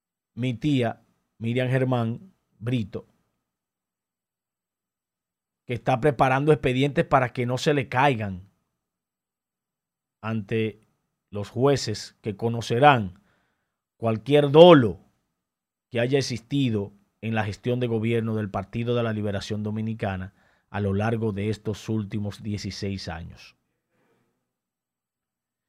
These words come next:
Pero ese grupo que está alrededor anda buscando apagar un comentario negativo hacia el gobierno con un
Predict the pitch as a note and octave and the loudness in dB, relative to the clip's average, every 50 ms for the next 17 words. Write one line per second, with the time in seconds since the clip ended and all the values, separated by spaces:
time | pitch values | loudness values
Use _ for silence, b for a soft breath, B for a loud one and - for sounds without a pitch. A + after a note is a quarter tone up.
0 | _ _ _ _ _ _ _ - E3 E3+ F#3+ A3+ A3+ A#3 B3 A3 F3+ F#3 G3 A3 | _ _ _ _ _ _ _ 8 10 10 12 10 12 12 12 12 12 12 10 12
1 | G#3 E3 - - A#2+ A#2 G#2 - - _ - B2+ A#2 - - C#3+ D3 D3+ D3 D3+ | 10 10 8 2 -2 -4 -4 -4 -8 _ -8 -8 -8 -2 0 2 2 4 4 4
2 | D3 D3 D3 C3+ C3 A#2 G#2+ G2 - - _ _ _ _ _ _ _ _ _ _ | 6 6 6 6 6 4 4 0 -4 -10 _ _ _ _ _ _ _ _ _ _
3 | _ _ - C3 D#3 E3+ F3+ F3+ F#3 F3 - - - E3 D#3 D3+ C#3 C3 A#2 A#2 | _ _ 0 0 4 6 6 6 6 4 2 4 8 8 10 10 8 4 2 0
4 | A2+ - - C#3 D3 D3+ - - D#3+ D3+ C#3+ C3+ D#3+ F#3 G#3 A3 A3 A3 G#3+ - | -2 0 4 6 6 6 8 6 6 6 6 8 12 12 12 12 12 12 10 6
5 | - _ _ _ _ _ _ _ _ _ _ _ _ _ _ _ _ - F3 G3+ | 0 _ _ _ _ _ _ _ _ _ _ _ _ _ _ _ _ 0 2 4
6 | A3+ A#3 G3 - G#3 G#3 G3+ F#3+ F3 D3+ - F#3+ F#3 G3+ G3+ G#3 G3+ F#3+ F#3 F3 | 4 4 4 2 4 4 4 4 2 4 6 8 8 10 10 8 6 4 4 2
7 | E3 D#3 C3+ - - G#3+ A3+ A3 G#3+ G3+ - - G3 F#3+ F3 F3+ E3 E3 E3 D3+ | 2 2 2 2 0 2 4 6 6 6 6 4 2 2 4 4 6 8 8 8
8 | C#3 C3 B2+ B2+ B2 B2+ - _ _ _ _ _ _ _ _ _ _ _ _ _ | 6 4 0 -4 -4 -6 -10 _ _ _ _ _ _ _ _ _ _ _ _ _
9 | _ _ _ _ _ _ _ _ D3+ D#3 D#3 D#3 D#3 D#3 D3+ D3 - - - - | _ _ _ _ _ _ _ _ 8 8 10 10 8 6 2 -4 -10 -18 -20 -20
10 | - _ _ - E3 F#3+ F#3+ F3+ | -20 _ _ 0 0 2 2 0